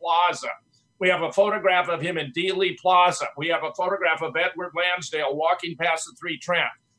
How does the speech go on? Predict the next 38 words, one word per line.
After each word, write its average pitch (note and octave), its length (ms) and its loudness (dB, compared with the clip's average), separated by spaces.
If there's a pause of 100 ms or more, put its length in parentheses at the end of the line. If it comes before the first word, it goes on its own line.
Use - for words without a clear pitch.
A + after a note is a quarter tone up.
(120)
We G3+ 100 4
have F3 140 4
another F#3+ 400 2
photograph E3+ 520 0
where E3 120 0
Edward F3 320 -4
Lansdale's F3 600 -2
waiting F3 380 -2
to D3 80 -12
speak F#3+ 300 -4
to E3 120 -8
George E3+ 380 -2
Herbert E3 400 -6
Walker E3 480 0
Bush. F3+ 220 2 (400)
So, F3 180 2
of E3+ 80 0
course, A#3+ 340 2
he F3 200 -2 (100)
adamantly F#3+ 720 4
opposed F3+ 480 0
it. A#2+ 120 -6 (420)
When F3+ 160 2
it - 120 -8
passed G3+ 480 2
over F3 280 4
his E3 180 -4
opposition, F3+ 760 0
he E3 120 -2
refused E3+ 580 0
to E3+ 120 -2
appoint - 420 -2
the D3 100 -6
members D#3+ 560 -2
to D#3 80 -10
the B2+ 220 -6
five-person D#3+ 800 0
board, C#3+ 560 0